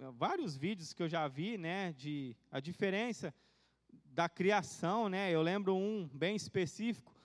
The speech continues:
que tava numa mesa de jantar, tava a mesa, o pai, a mãe de um lado e o filho no meio, o filho pequenininho, devia ter uns quatro aninhos, três aninhos.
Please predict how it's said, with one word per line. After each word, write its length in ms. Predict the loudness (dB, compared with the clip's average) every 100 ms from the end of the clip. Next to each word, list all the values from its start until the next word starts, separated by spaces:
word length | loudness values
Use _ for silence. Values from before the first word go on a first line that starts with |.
| _ _ _
que 100 | -10
tava 320 | 0 2 2
numa 220 | 2 4 4
mesa 280 | 4 4
de 120 | 4 4
jantar, 720 | 4 2 0 2 2 0 -4 -12 _ _ _ _ _
tava 400 | -2 -2 0 2
a 60 | 2
mesa, 380 | 2 0 0 -2
o 60 |
pai, 560 | -4 2 4 4 2 -4 -10 _ _ _ _ _ _ _ _ _
a 220 | -2 0
mãe 340 | 0 0 0 0
de 80 | 2
um 80 |
lado 320 | 4 6 4 2
e 40 |
o 80 | -2
filho 320 | 0 2 2
no 120 | 2
meio, 360 | 2 4 6 6
o 20 |
filho 220 | 4 -2
pequenininho, 680 | -2 -2 0 2 2 0 -2
devia 200 | 0 0
ter 100 | 0
uns 260 | -2 -2 -8
quatro 440 | -2 0 0 0
aninhos, 480 | 0 0 -2 -4 -6
três 340 | -2 0 2 0
aninhos. 440 | -2 -4 -8 -12